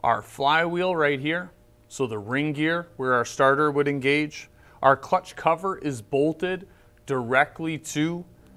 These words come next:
our flywheel. What we can see in this small little square right here, that is our intermediate plate, and that's also available to see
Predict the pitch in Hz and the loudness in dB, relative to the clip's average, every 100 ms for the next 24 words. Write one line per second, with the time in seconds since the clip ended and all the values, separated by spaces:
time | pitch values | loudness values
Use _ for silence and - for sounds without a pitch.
0 | - - - 117 - 131 139 160 180 196 | -20 -8 -2 -2 0 2 2 2 -4 -6
1 | 208 - - - - - - 131 143 143 | -10 -20 -20 -20 -20 -20 -4 0 0 2
2 | 147 - - 190 196 175 151 - 160 165 | 0 -2 -4 -2 -2 -2 -6 -6 0 0
3 | 170 165 156 - - 143 160 165 165 156 | 0 0 -2 -2 -2 4 4 4 0 -2
4 | 143 185 180 147 156 156 143 123 143 156 | -2 -2 2 2 2 2 2 2 -2 -4
5 | 151 127 131 160 170 - 170 175 - 139 | -4 -6 -6 -6 -8 -4 -4 -4 -10 -10
6 | 131 131 - 135 156 156 156 139 127 143 | -8 -10 -6 -4 -4 -4 0 0 2 0
7 | 143 135 123 127 - 147 139 | 0 -2 -4 -4 -6 -4 -4